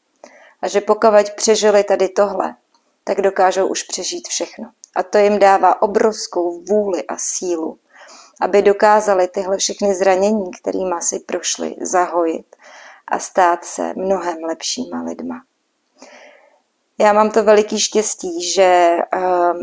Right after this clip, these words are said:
za mnou chodí lidi, kteří opravdu na tom pracovat chtějí a tím pádem svoje životy vážně můžou měnit.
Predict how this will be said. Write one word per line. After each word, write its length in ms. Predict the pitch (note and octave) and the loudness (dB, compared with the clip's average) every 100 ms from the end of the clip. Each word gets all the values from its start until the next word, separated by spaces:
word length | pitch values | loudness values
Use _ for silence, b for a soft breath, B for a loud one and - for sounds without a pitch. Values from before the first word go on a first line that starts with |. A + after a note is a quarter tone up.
| - | -2
za 140 | G3 | 0
mnou 220 | G3 G3 | 4 4
chodí 340 | G3+ G#3 G3 G#3 | 4 0 2 0
lidi, 200 | F3 F#3+ | 0 -2
kteří 320 | - F#3+ - | -4 -8 -4
opravdu 400 | E3+ G3 F#3 F#3+ | -2 0 0 0
na 140 | F#3+ | -2
tom 220 | F#3 F#3 F3+ | -2 -4 -4
pracovat 440 | F#3 - F#3 F#3 | -6 -4 -4 -4
chtějí 580 | - - G3 F3+ - A#3+ _ _ _ _ _ _ - - | -6 -2 2 2 -2 -10 _ _ _ _ _ _ -10 -4
a 80 | F#3+ | -2
tím 240 | G3 G3 | -2 0
pádem 380 | F#3+ F3+ F#3 F#3 | 2 4 2 -2
svoje 380 | - F#3+ F3+ F3 | -2 0 2 0
životy 680 | F#3 F3 F3 F3+ E3 D#3+ - _ - | -2 -4 -4 -4 -4 -6 -14 _ -6
vážně 400 | F#3+ F3 F3 F3 | -2 -2 -4 -8
můžou 460 | E3+ E3+ E3+ E3 E3 | -8 -8 -8 -8 -8
měnit. 340 | E3+ E3+ - | -12 -14 -18